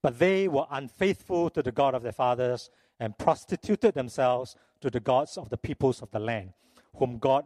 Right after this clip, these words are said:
had destroyed before them. So the God of Israel stirred up the spirit of Pul,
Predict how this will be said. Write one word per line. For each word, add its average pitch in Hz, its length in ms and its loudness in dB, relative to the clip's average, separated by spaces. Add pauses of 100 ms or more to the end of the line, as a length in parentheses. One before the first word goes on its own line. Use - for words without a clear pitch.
(100)
had 135 180 -12
destroyed 139 540 -2
before 110 260 -6
them. 101 240 -8
So 180 400 0 (240)
the 123 80 -16
God 165 220 2
of 180 100 0
Israel 143 480 -2 (180)
stirred 240 600 0
up 180 240 0 (260)
the 123 60 -10
spirit 170 400 -2
of 120 140 -4
Pul, 131 360 -2